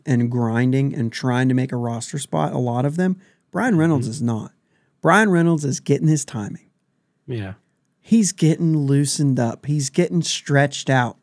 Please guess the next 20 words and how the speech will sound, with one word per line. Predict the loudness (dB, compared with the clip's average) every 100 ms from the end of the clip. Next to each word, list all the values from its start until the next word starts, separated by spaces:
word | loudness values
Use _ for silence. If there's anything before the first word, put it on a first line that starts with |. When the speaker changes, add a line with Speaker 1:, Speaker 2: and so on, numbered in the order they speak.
| -6
Speaker 1:
He's | -4 -2
starting | 0 2 0
to | 0
use | 0 2 2 2 2
those | 2 2 2
muscles | 2 2 0 0 0 -2 -6 _ _ _ _ _ 0
that | 2
are | 4 2
game | 2 2 2 2
muscles | 2 0 -4 -6 -6 -4
and | 0 0 0
starting | 0 2 2 2
to | 0 0 -4 _ _ _
work | 2 2
his | 2 2 2
way | 0 2 2 0
into | 0 0 0 -4
game | 0 2 2 0
shape, | -4 -8 -10 -8
right? | 0 0 0